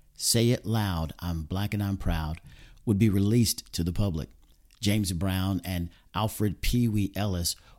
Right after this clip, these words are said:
were working on what would soon become another hit. The song,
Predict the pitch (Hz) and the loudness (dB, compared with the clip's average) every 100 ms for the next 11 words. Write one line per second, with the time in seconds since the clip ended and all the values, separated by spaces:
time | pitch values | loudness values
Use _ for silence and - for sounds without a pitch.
0 | - 104 95 123 135 113 98 104 101 82 | -4 -2 2 2 4 2 2 0 -2 -2
1 | 101 - 139 131 120 107 - 113 90 85 | -2 2 4 4 2 -2 -4 -4 -2 -2
2 | 90 90 85 87 104 90 - - _ - | -2 -2 0 -2 -2 -4 -8 -20 _ -6
3 | - - 139 107 85 80 | -2 0 2 2 0 -4